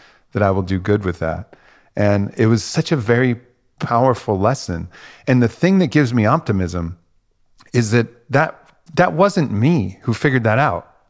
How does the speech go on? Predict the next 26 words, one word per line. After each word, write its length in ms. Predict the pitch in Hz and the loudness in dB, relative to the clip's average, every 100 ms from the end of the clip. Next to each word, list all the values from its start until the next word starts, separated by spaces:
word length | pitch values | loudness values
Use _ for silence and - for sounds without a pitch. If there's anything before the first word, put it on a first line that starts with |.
| - | -2
I 100 | 165 | 0
didn't 240 | 202 208 - | 2 2 2
figure 260 | 180 160 | 0 2
that 180 | 143 139 | 2 2
out. 240 | 147 82 - _ _ _ _ - | 0 -2 -10 _ _ _ _ -20
I, 180 | - - _ _ _ - | -18 -18 _ _ _ -6
I 160 | - | -2
guess 340 | 127 165 - 135 | 0 0 -2 -4
you 140 | 123 | -2
could 180 | 123 101 | -2 -2
say 260 | - 117 | 0 2
in 100 | 110 101 | 2 0
some 260 | 123 123 | 0 2
way 180 | 120 120 | 2 2
my 140 | 110 107 | 0 -2
subcon-, 460 | - 104 113 123 - - | -4 -4 -2 -4 -8 -2
but 160 | 147 127 | -2 2
there's 320 | 143 139 120 | 2 2 2
a, 220 | 123 107 - - - | 2 0 -4 -16 -2
there's 160 | 131 120 | 0 0
an 80 | - | -2
operating 840 | 123 147 160 135 131 120 113 110 101 _ _ | -2 0 2 2 2 2 0 -2 -6 _ _
intelligence 800 | - 113 - 135 120 98 87 - | -2 -2 0 0 0 -2 -4 -4
of 160 | - 92 | -6 -4
the 80 | 95 | -2
universe 680 | 101 101 85 80 80 - | 0 0 0 -4 -8 -16